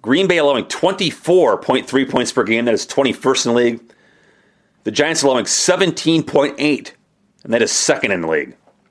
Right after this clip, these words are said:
Green Bay's offense ranks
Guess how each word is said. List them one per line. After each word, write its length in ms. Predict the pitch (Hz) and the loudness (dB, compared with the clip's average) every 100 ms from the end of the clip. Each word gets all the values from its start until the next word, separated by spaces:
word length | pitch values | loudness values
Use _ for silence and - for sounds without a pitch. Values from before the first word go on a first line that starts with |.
| _ _ _ _ _ _ _ _ _ _ _ _ _ _ _ _ _ | _ _ _ _ _ _ _ _ _ _ _ _ _ _ _ _ _
Green 240 | 117 143 156 | 0 2 4
Bay's 220 | 151 - | 2 2
offense 420 | 135 151 165 - | 0 2 0 0
ranks 280 | 120 110 | -2 -2